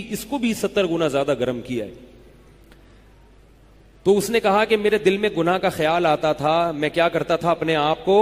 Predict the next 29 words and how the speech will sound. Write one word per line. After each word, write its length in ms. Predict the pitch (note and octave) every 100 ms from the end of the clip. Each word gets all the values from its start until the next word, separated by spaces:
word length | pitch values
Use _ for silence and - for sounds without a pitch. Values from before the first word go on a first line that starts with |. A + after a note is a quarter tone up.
| A3 - - - - - -
जलाता 400 | B2+ A#2+ A#2 A2+
था 200 | - F2 - - - - - - - - - - - -
जब 220 | A#3 -
चीख 280 | - G#3 G3+
निकलने 340 | F#3+ F#3 F3+
लगती। 300 | F3 F3 D#3
तो 140 | C3+ A#2+
इस 260 | - -
तरह 160 | A#3 A3 G#3
पूरी 300 | G#3 A3 G3
रात 380 | C#3 F3 F#3+
मैंने 220 | F3+ F3+ F#3
अपने 240 | E3 F3
नफ्स 220 | D#3+ E3
को 120 | -
रोका 420 | F#3 C3+ E3 F3 F#3
है 220 | D#3 B2+
गुनाह 220 | D3 C#3
से। 200 | B2+ A2 F2+ - - - - - - - - - - -
तो 60 | -
तकवे 280 | - A#2 D3+
की 120 | E3
बरकत 420 | E3 C3+ C3 F3 F3+
होती 280 | E3 E3
हैं। 140 | D3+ B2+ - - - - - -
उस 180 | D#3 -
लड़की 320 | C#3+ D3+ F3
ने 120 | D#3+
कहा, 280 | D3 C3+ D#3